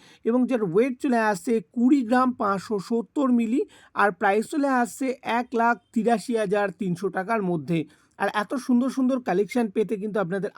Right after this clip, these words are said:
আসতেই হবে সেনকো গোল্ড অ্যান্ড ডায়মন্ডসের বসিরহাট শোরুমে।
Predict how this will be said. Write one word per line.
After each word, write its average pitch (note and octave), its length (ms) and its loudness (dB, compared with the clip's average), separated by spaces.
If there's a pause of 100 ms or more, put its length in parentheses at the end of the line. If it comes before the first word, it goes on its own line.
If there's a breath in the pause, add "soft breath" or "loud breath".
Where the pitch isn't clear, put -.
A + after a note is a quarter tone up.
আসতেই F#3 400 0
হবে F#3 200 0
সেনকো G#3+ 360 -4 (120)
গোল্ড F#3 300 2
অ্যান্ড G3+ 180 -2
ডায়মন্ডসের E3+ 580 -2 (120)
বসিরহাট F#3+ 520 -2
শোরুমে। E3 440 -4